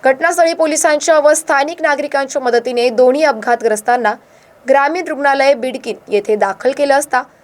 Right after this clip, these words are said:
वैद्यकीय अधिकारी डॉक्टर निकिता जोंधळे यांनी सोहम विष्णू जाधव यास तपासून मयत घोषित केलंय, तर स्नेहल राठोड हिस प्रथम उपचार करून पुढील उपचारासाठी छत्रपती संभाजीनगर येथील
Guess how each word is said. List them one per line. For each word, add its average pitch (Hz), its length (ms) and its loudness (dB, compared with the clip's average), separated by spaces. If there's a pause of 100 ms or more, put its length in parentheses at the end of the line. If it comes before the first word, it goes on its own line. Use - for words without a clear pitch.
(180)
वैद्यकीय 349 420 0
अधिकारी 359 480 0
डॉक्टर 311 460 0
निकिता 277 420 -2
जोंधळे 226 500 0 (160)
यांनी 226 280 0
सोहम 294 360 2
विष्णू 311 300 -6
जाधव 240 340 0
यास 226 320 0
तपासून 240 460 -4
मयत 208 300 -4
घोषित 208 360 -8
केलंय, 214 140 2 (340)
तर 339 80 4
स्नेहल 359 420 2
राठोड 294 360 2
हिस 269 260 2
प्रथम 247 300 0
उपचार 226 360 0
करून 233 300 0 (380)
पुढील 349 280 2
उपचारासाठी 311 720 0
छत्रपती 269 400 -2
संभाजीनगर 226 640 0
येथील 220 240 -2